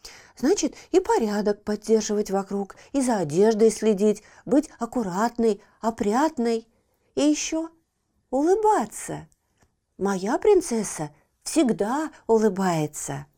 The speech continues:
«Быть добрыми, отзывчивыми, защищать слабых», добавил Еня. «Все принцы так делают. А еще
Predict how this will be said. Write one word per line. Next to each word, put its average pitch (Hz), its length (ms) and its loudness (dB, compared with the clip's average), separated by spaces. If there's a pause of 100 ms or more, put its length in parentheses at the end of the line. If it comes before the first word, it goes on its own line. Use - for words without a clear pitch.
(920)
«Быть 226 420 2
добрыми, 185 640 4
отзывчивыми, 151 920 0 (160)
защищать 170 580 0
слабых», 160 720 2 (380)
добавил 131 580 -8
Еня. 135 640 -10 (460)
«Все 160 280 0
принцы 165 540 2
так 143 300 0
делают. 143 760 -4 (540)
А 147 160 -4
еще 220 560 2